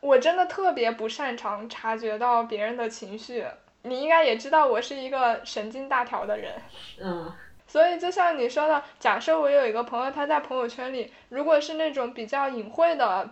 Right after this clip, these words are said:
Speaker 1: 表明自己状态不好，或者是心情不好的话，我永远都没有办法注意到。我，我需要对方很直接地告诉我。
Speaker 2: 对，所以我很少跟你说我那个感性上面的一些事情，我特别愿意跟你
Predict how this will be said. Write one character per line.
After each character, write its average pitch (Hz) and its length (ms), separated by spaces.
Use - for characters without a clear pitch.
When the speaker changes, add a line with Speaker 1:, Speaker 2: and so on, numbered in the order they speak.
Speaker 1:
表 202 200
明 208 180
自 262 220
己 226 200
状 247 280
态 240 180
不 226 160
好， - 280
或 226 120
者 196 80
是 240 140
心 240 220
情 233 120
不 240 100
好 240 180
的 226 60
话， 214 220
我 240 100
永 233 200
远 285 180
都 226 200
没 226 140
有 226 120
办 226 180
法 - 140
注 220 180
意 208 140
到。 - 260
我， 247 240
我 254 100
需 254 160
要 311 140
对 294 120
方 294 220
很 214 160
直 214 180
接 277 160
地 311 120
告 302 240
诉 - 180
我。 - 300
Speaker 2:
对， 180 300
所 190 160
以 247 120
我 196 200
很 208 200
少 196 160
跟 185 160
你 175 100
说 185 240
我 160 280
那 170 200
个 165 240
感 170 260
性 226 240
上 190 180
面 175 180
的 165 60
一 165 100
些 165 160
事 165 220
情， - 240
我 180 120
特 240 140
别 220 120
愿 208 200
意 190 60
跟 202 180
你 180 260